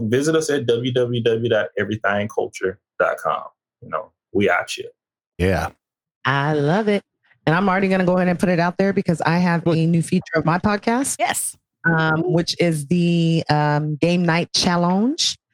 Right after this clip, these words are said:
Speaker 3: And what I'm trying to do is bring people together, especially podcasters, um, but to do a virtual game night just challenge or challenge, like I say, you know, old school, I just have really good fond memories of my parents having game nights and, you know,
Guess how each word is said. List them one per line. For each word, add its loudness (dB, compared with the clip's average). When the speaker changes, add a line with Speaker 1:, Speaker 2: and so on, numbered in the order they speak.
Speaker 3:
And 2
what 0
I'm -2
trying 0
to 0
do 2
is 0
bring -2
people -2
together, 0
especially -2
podcasters, -2
um, 2
but 0
to 2
do 2
a 2
virtual 0
game 0
night 0
just 0
challenge 0
or 4
challenge, 0
like 0
I 2
say, 0
you 4
know, 2
old 0
school, 0
I 0
just 0
have 0
really 2
good -2
fond 0
memories 2
of 0
my 0
parents 0
having 0
game 0
nights -2
and, 2
you 2
know, 2